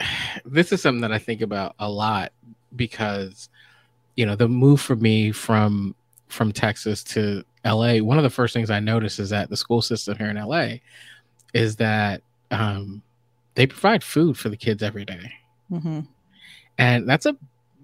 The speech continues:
Speaker 1: that's a big deal because even in places like that, the worry then becomes, um, if, you know, what happens when school's out, right?
Speaker 2: Mm-hmm.
Speaker 1: When, when there's a holiday or there's a break, right? As we're
Speaker 2: I mean,
Speaker 1: coming
Speaker 2: we
Speaker 1: up on
Speaker 2: s-,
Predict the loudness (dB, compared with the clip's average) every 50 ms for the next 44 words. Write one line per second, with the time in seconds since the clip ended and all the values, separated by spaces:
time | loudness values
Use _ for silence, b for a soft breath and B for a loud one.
0 | _ _ 0 0 2 2 0 0 2 2 2 2 2 0 0 0 2 2 0 -2
1 | -6 -8 -6 -4 -4 -2 0 0 0 2 0 -2 -2 -2 0 2 4 4 4 4
2 | 2 2 0 0 -2 0 -2 -4 -4 -4 -2 0 0 0 0 0 -2 0 2 2
3 | 4 4 4 4 4 2 0 0 0 -2 -2 -2 -2 -2 -2 -2 -4 -6 -8 b
4 | b b b b b b b b b b b _ -4 -4 -2 -2 -4 -6 -8 -10
5 | -14 -18 -20 _ _ _ 0 2 2 2 0 -6 -12 -18 -18 _ _ _ -4 0
6 | 2 4 4 4 4 4 2 0 -2 -4 -2 -2 -2 -2 -2 -4 -4 -2 -2 -2
7 | -2 -2 -2 -4 -4 -6 -8 -10 -14 _ _ _ _ _ _ _ _ -4 -2 0
8 | 0 0 0 -2 -2 -4 -4 -6 -8 -12 -14 _ _ -14 -12 -8 -6 -4 -4 -2
9 | -2 -2 0 2 2 2 2 2 0 0 0 0 0 0 0 0 0 -2 -2 -2
10 | -2 -2 -2 -2 -2 -2 -4 2 4 4 4 4 4 0 -4 -2 -2 -2 -2 -4
11 | -6 -8 -10 _ _ 4 4 6 6 6 6 4 4 2 0 -4